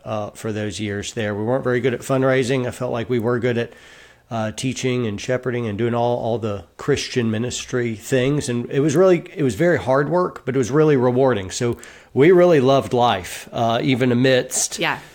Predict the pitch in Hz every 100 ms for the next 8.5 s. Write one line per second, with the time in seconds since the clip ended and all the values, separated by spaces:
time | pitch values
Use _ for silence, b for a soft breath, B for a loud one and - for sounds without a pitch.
0 | - 170 170 151 123 113 107 104 98 -
1 | 131 127 123 131 127 131 127 - - 135
2 | 131 160 156 180 139 143 151 147 131 -
3 | 165 - - 143 139 131 110 - 156 123
4 | 120 104 110 - 131 123 - 139 123 123
5 | 113 - 120 - 139 127 123 143 139 127
6 | 123 113 - 127 117 120 131 143 135 123
7 | - 156 147 131 - 110 120 120 117 123
8 | 113 120 117 117 107